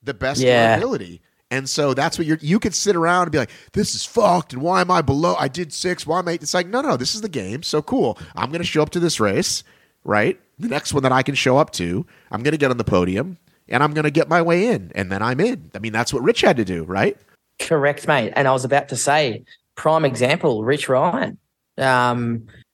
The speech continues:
Speaker 2: you know, and, and we kinda all know his, his story and his background, but, but he simply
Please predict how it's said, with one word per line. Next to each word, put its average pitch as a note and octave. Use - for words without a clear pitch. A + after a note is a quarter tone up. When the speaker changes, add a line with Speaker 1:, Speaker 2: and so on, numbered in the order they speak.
Speaker 2:
you D#3
know, C3+
and, C3+
and C#3+
we C#3+
kinda F3
all C3+
know B2
his, D#3
his A3
story B2
and B2
his E3+
background, A2+
but, B2+
but D3
he D#3+
simply D#3+